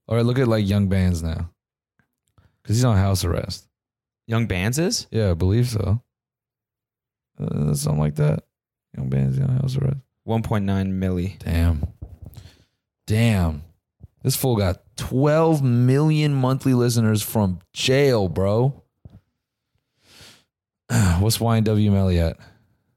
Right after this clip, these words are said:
Speaker 2: Is he in jail?
Speaker 1: Yeah. Bro, is he in jail?
Speaker 2: No, I know, but, like, is he in jail forever?
Speaker 1: Br-, yeah.
Speaker 2: Twelve million
Speaker 1: Yeah.
Speaker 2: he has.
Speaker 1: He has twelve million?
Speaker 2: Yeah.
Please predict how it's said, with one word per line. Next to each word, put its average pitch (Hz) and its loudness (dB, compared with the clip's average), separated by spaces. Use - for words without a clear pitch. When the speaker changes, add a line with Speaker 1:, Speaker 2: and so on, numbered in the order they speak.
Speaker 2:
Is 117 -4
he 160 2
in 196 0
jail? 262 -2
Speaker 1:
Yeah. 95 0
Bro, 110 0
is 98 0
he 113 2
in 101 2
jail? 95 0
Speaker 2:
No, 139 0
I 131 0
know, 139 0
but, 110 0
like, 110 -2
is 110 -4
he 127 0
in 127 -2
jail 117 -2
forever? 104 -2
Speaker 1:
Br-, 185 -2
yeah. 98 -2
Speaker 2:
Twelve 113 2
million 98 2
Speaker 1:
Yeah. 101 -2
Speaker 2:
he 101 2
has. 98 -6
Speaker 1:
He 160 -2
has 139 0
twelve 139 0
million? 135 2
Speaker 2:
Yeah. 98 2